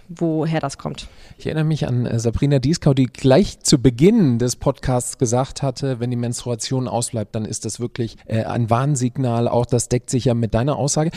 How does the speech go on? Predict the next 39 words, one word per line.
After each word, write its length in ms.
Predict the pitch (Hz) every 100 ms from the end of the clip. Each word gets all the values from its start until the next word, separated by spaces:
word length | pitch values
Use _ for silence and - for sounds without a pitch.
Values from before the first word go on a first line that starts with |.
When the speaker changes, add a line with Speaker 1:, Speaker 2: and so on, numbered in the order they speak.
| -
Speaker 2:
Aber 220 | - 127 120
welche 280 | 185 -
Gefahren 520 | 131 120 - 139 196 117
ergeben 400 | 98 101 104 101
sich 200 | 92 -
denn 200 | 95 95 _
konkret 500 | - 98 - 98 87
daraus? 400 | 90 - 92 -
Warum 240 | 107 147 -
ist 240 | 131 -
das 220 | 139 -
so 200 | - 123
schwierig 720 | 117 - - 107 165 214 160
oder 120 | 110
kritisch 480 | 101 - - 185 165
zu 100 | -
beurteilen, 560 | 123 120 135 - 143 131
wenn 160 | 123
bei 120 | 131 123
Frauen 400 | - 123 123 120
die 60 |
Menstruation 640 | 104 120 - 113 - 131 127
über 140 | 107
eine 120 | 104
längere 440 | 107 107 139 139 110
Dauer 360 | 117 110 113 - _ - -
ausbleibt? 600 | 120 - - 87 - - _ _ -
Speaker 1:
Ja, 140 | - - -
also 300 | 185 175 170
wenn's 240 | 185 180 170
ganz 200 | 180 240
schlimm 200 | 240 240
kommt, 260 | 233 226
dann 60 | 202
kann 160 | 196
es 120 | 196 -
zu 80 |
Unfruchtbarkeit 640 | 185 190 160 - 139 139 139
führen. 280 | 151 151